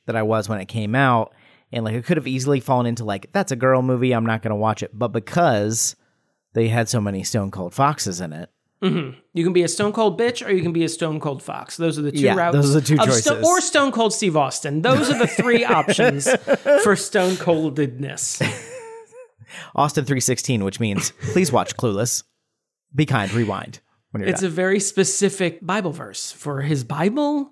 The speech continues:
Speaker 2: I still don't really follow the stone cold
Speaker 1: You're
Speaker 2: thing.
Speaker 1: thinking
Speaker 2: He
Speaker 1: too
Speaker 2: seems
Speaker 1: hard
Speaker 2: like a
Speaker 1: about it.
Speaker 2: fun guy, though, actually.
Speaker 1: He does. So I,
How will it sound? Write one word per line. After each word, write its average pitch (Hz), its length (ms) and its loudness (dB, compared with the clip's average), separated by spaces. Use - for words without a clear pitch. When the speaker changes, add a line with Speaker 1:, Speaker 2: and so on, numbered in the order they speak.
Speaker 2:
I - 60 -12
still 240 280 -2
don't 208 220 2
really 165 240 2
follow 156 340 -2
the 143 120 -4
stone 143 320 -2
cold 135 500 -6
Speaker 1:
You're 143 160 4
Speaker 2:
thing. 147 80 2
Speaker 1:
thinking 165 160 6
Speaker 2:
He 208 40 2
Speaker 1:
too 151 100 4
Speaker 2:
seems 131 60 6
Speaker 1:
hard 113 120 4
Speaker 2:
like 190 100 2
a 165 40 0
Speaker 1:
about - 80 0
it. - 40 -8
Speaker 2:
fun 147 180 2
guy, 131 220 -2
though, 156 220 -10
actually. - 460 -12
Speaker 1:
He 104 80 -6
does. - 300 -12
So - 320 2
I, 135 120 0